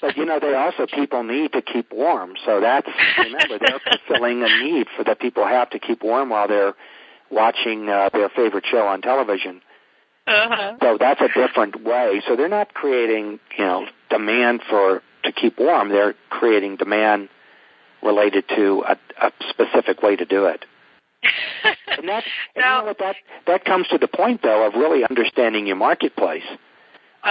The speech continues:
Speaker 1: understanding exactly what your unique differentiation is, and who would buy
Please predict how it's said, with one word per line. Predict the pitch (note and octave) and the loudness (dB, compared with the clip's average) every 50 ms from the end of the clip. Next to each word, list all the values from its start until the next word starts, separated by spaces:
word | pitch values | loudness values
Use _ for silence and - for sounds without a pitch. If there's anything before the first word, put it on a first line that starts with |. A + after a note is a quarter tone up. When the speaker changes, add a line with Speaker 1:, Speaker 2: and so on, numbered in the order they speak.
| G3 G3+ | 2 2
Speaker 1:
understanding | A#3+ B3+ A#3 F#3+ F#3 F#3 - A#2+ A#2 G#2+ A#2 | 2 0 0 0 0 0 -2 -4 -4 -4 -4
exactly | A2+ G2 G2+ A2+ A#2+ C3 - - C3+ B2 | -4 -2 0 0 0 2 2 2 2 2
what | A2+ A#2+ A2+ - | 2 2 0 0
your | G#2+ A2 G#2+ | -2 -4 -2
unique | G#2 G#2+ G#2+ A#2 A2+ - _ - | -2 -4 -4 -4 -6 -6 _ -2
differentiation | A#2+ A2 - - G2 G2 G2+ A2 - - G2+ G#2+ B2+ D#3+ - - G2 F2+ F2+ | -2 -2 -2 -2 -6 -6 -6 -4 -2 0 2 4 4 4 2 0 -4 -4 -6
is, | F2 F2 G2 - - G#2 _ _ - - - - - - - - _ - | -6 -6 -6 -6 -8 -12 _ _ -20 -20 -20 -20 -20 -20 -20 -14 _ 0
and | B2 B2+ C3 C3 C#3+ C#3 - - | 2 2 2 2 0 -2 -2 0
who | F3+ F3+ F3 F3 F3 F3 E3+ | 0 0 2 0 0 -2 -2
would | D3 D3+ D3 - - | -2 -2 -2 -2 -2
buy | - B2 C3 C#3+ C#3+ C#3 C3+ C3+ C#3 C3+ | -2 0 0 0 0 0 0 0 -2 -4